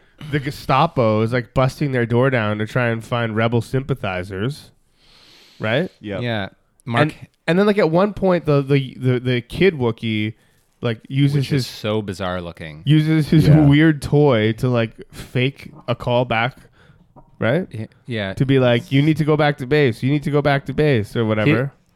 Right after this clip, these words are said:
Speaker 3: also, the ch-, the child Wookiee in this film looked kind of like, his face looked like, do you guys remember Snit on Y T V? The,
Speaker 1: Yeah.
Speaker 3: like,
Speaker 2: Kinda.
Speaker 3: chewing gum machine with, like,
Speaker 2: Yeah.
Speaker 3: the gums that didn't quite, like, the me-,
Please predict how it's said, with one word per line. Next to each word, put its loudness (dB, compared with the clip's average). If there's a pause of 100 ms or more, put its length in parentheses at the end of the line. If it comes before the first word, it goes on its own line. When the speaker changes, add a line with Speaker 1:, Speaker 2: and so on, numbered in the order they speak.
Speaker 3:
also, 0
the -4
ch-, -14
the -2
child -4
Wookiee -4
in -8
this -4
film -6
looked -8
kind -8
of -14
like, -8
his -14
face -10
looked -14
like, -10 (120)
do -16
you -8
guys -8
remember -8
Snit -10 (220)
on -8
Y -6
T -12
V? -10 (100)
The, -2
Speaker 1:
Yeah. 0
Speaker 3:
like, -4
Speaker 2:
Kinda. -4
Speaker 3:
chewing -2
gum -2
machine -4
with, -10
like, -2
Speaker 2:
Yeah. -2
Speaker 3:
the -12 (180)
gums -6
that -8
didn't -6
quite, -14
like, -10
the -8
me-, -6